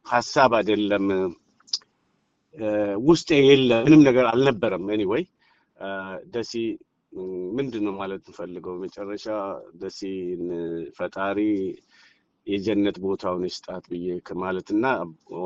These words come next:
ባለቤቷን አይን አለምን ጓደኛዬንም ፈጣሪ እንዲያጽናናው፣ ልጆቹን ኤርም-፣ ኤፍሬምን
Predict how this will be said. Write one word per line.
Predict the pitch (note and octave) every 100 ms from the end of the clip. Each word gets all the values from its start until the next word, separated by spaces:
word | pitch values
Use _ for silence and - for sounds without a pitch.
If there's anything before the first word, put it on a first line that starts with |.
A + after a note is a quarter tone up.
| F2+
ባለቤቷን | E2 F#2+ F#2 F#2+ F#2 F2+ F2+
አይን | F2+ F#2
አለምን | F#2 F2+ F2+
ጓደኛዬንም | F2 F2 E2+ F2+ F#2 F2+ F2+ F2+ F2 - _ _ _ _ _ _
ፈጣሪ | G2+ F#2 G2+
እንዲያጽናናው፣ | G2 F#2+ F2+ D#2+ F#2+ F#2 F#2 F#2+
ልጆቹን | F#2+ F2+ G2 - G2 F#2
ኤርም-፣ | F2+ F#2 F#2+ G2+
ኤፍሬምን | G2 - F#2+ F#2 F#2+